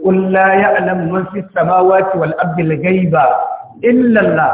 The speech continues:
wa ma yash'uruna ayyana yub'ath." Shi sa kuma Annabi sallallahu alaihi wasallam ya ce, "Walau kuntu a'lamu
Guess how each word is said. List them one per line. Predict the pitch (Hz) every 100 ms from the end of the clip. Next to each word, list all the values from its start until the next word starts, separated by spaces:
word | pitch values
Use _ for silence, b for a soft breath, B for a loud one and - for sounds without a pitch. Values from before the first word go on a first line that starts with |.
| -
wa | 160
ma | 170
yash'uruna | 175 196 - 175 196 185 185
ayyana | 160 170 156 139
yub'ath." | 127 117 - - - _ _ _ _ _ _ _ _ _ _
Shi | 160
sa | 156 175
kuma | - 170
Annabi | 180 -
sallallahu | 180 175
alaihi |
wasallam | 175 180 -
ya |
ce, | 147
"Walau | 165 185 175 -
kuntu | 226 226 - 190
a'lamu | 190 175 202 208